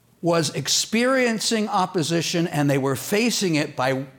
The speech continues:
moving closer in to Jesus. And we're gonna see, not only in this, but in future examples in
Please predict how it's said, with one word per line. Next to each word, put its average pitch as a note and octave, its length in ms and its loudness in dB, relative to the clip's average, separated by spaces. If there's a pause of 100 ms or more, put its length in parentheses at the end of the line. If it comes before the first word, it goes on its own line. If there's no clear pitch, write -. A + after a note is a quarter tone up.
(160)
moving D3+ 380 2
closer E3+ 580 -2
in G2+ 220 -8 (300)
to C#3+ 100 -8
Jesus. G#2+ 880 -8 (340)
And C#3 140 0
we're F3+ 100 4
gonna F#3+ 160 2
see, F3+ 440 2
not E3+ 240 2
only E3 240 4
in C#3+ 100 2
this, D#3+ 300 2
but C#3+ 180 0
in C#3 160 0
future F#3 520 0
examples D#3+ 600 0
in C3 280 0